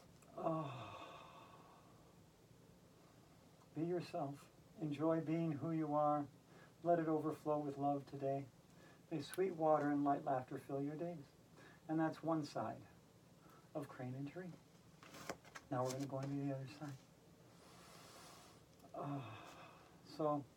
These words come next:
did you know you might be a Hello Kitty warrior? If you do random acts of kindness, if you give love with open hands, if you help strangers and friends both,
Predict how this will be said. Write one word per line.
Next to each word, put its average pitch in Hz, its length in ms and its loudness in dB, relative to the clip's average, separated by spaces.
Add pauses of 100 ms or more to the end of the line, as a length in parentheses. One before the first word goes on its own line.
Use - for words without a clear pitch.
(760)
did 208 100 -4
you 247 120 4
know 247 180 6
you 196 180 6
might 190 220 2
be 185 120 6
a 165 120 10 (160)
Hello 156 220 4
Kitty 160 260 0
warrior? 147 560 2 (1080)
If 185 200 6
you 226 160 4
do 208 180 4
random 190 380 4
acts 175 260 4
of 170 120 -4
kindness, 165 500 2 (1500)
if 170 180 0
you 190 320 2
give 165 220 4
love 170 300 8
with 151 180 0
open 156 240 0
hands, 139 460 0 (1160)
if 165 120 0
you 190 120 2
help 185 200 6
strangers 185 560 4
and 170 120 0
friends 170 380 2
both, 151 380 2